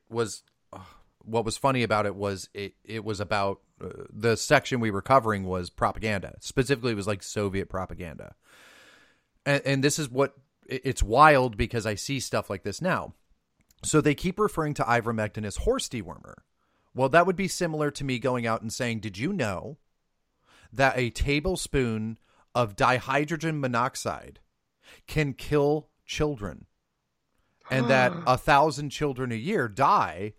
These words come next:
Speaker 1: from ingestion of dihydrogen monoxide"? And
Speaker 2: We have to ban it.
Speaker 1: and dihydrogen monoxide is in your drinking water.
Speaker 2: Somebody should do something.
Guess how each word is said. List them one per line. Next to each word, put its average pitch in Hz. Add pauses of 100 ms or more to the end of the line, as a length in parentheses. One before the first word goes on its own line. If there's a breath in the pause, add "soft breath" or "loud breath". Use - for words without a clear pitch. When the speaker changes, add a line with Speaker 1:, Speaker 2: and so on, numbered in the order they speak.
(380)
Speaker 1:
from 156
ingestion 139
of 120
dihydrogen 117
monoxide"? 113 (640)
And 139
Speaker 2:
We 226
have 247
to 180
ban 185
it. - (260)
Speaker 1:
and 139
dihydrogen 156
monoxide 123 (220)
is 151
in 175
your 135
drinking 117 (160)
water. 101 (680)
Speaker 2:
Somebody 349
should 254
do 320
something. 170